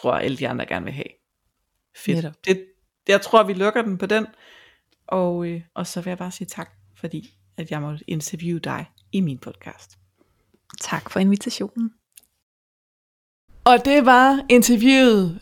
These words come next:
Speaker 1: øh, snakken, jeg havde med Camilla Lærke Lærkesen. Jeg håber, at du har taget noget godt med her fra denne her snak. Du kan finde Camilla Lærke Lærkesen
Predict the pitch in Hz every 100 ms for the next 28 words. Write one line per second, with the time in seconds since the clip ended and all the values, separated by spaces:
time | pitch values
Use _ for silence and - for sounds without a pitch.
0 | - 196 190 190 233 233 262 262 202 190
1 | 196 202 240 226 240 208 214 233 214 196
2 | 208 233 208 226 247 254 - 165 - -
3 | - - 214 208 - 220 202 220 240 160
4 | - 208 208 190 208 180 180 175 175 190
5 | 202 - 180 175 196 202 - - - -
6 | - 220 175 147 - - 190 180 185 -
7 | - - - 202 202 202 196 165 147 -
8 | 185 208 247 - - - - - 226 240
9 | 233 - 220 220 247 285 294 - 240 208
10 | 214 220 247 262 - - 185 170 180 196
11 | 175 175 190 247 254 254 202 170